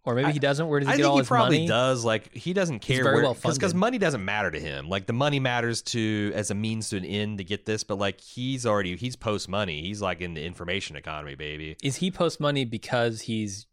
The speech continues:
Speaker 1: wielded the information so well that he's stolen,
Speaker 2: He's
Speaker 1: or
Speaker 2: already
Speaker 1: has
Speaker 2: said,
Speaker 1: he
Speaker 2: like,
Speaker 1: stolen
Speaker 2: he,
Speaker 1: money,
Speaker 2: 'cause, 'cause,
Speaker 1: or
Speaker 2: like, when Robert Redford's like, "You could take down banks," and he's like, "Yes." He's like, "You could take down stock
Speaker 1: Okay.
Speaker 2: exchanges." "Yes." "You could take down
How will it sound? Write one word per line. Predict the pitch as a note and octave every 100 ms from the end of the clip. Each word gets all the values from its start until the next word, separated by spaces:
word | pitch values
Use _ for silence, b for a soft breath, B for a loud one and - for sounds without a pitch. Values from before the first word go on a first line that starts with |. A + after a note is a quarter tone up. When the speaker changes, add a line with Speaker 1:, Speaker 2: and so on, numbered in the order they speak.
| -
Speaker 1:
wielded | A#2 A#2 A2 A2
the | G#2+
information | G#2 - G#2 C#3+ E3+ D#3
so | D#3+ D#3
well | D3 D3
that | B2+
he's | A2 -
stolen, | E3 F#3 G3+ G3 F#3+
Speaker 2:
He's | D#3+ E3+
Speaker 1:
or |
Speaker 2:
already | A3 C4
Speaker 1:
has |
Speaker 2:
said, | C3 A3
Speaker 1:
he |
Speaker 2:
like, | D#3+
Speaker 1:
stolen | C#3 B2+ A2 G#2+
Speaker 2:
he, |
Speaker 1:
money, | D3 G3+ G#3
Speaker 2:
'cause, | F3+ -
'cause, | - D3+ D3
Speaker 1:
or |
Speaker 2:
like, | C#3+ C3+
when | C3
Robert | C3+ D#3 A#2+
Redford's | C3+ C#3+ A#2+ -
like, | A2 G#2+ -
"You | G#2
could | G#2 F#2+
take | A#2 A2
down | A2+ A2
banks," | G2+ B2+ A2+ E2 -
and | F#2
he's | F2+
like, | F#2 D#2+
"Yes." | F2+ G#2 G#2+ F2+ E2
He's | F2 F#2
like, | F2+
"You | G#2
could | G2
take | A2 G2+ -
down | G#2 G2+
stock | G2 B2+ B2
Speaker 1:
Okay. | A#2
Speaker 2:
exchanges." | A#2 G2 F#2+ F#2 E2+
"Yes." | F2 G#2+ A#2 A2+ F#2+
"You | G#2
could | A#2
take | A#2+
down | A#2+